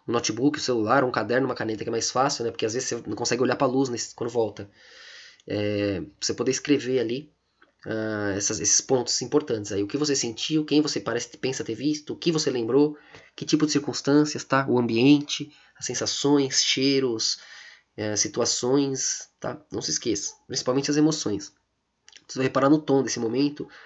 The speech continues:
as cores ao redor, tipo de roupa, ambiente. Se tá no reino animal,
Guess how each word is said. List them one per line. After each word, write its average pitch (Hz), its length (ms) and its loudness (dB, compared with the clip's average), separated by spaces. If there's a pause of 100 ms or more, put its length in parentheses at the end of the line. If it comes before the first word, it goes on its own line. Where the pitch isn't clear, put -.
(200)
as - 140 -6
cores 131 340 4
ao 113 80 0
redor, 120 420 4
tipo - 200 -4
de 120 100 -4
roupa, 127 440 2
ambiente. 117 680 2 (880)
Se - 180 -10
tá 131 140 0
no 127 80 0
reino 131 180 0
animal, 123 540 2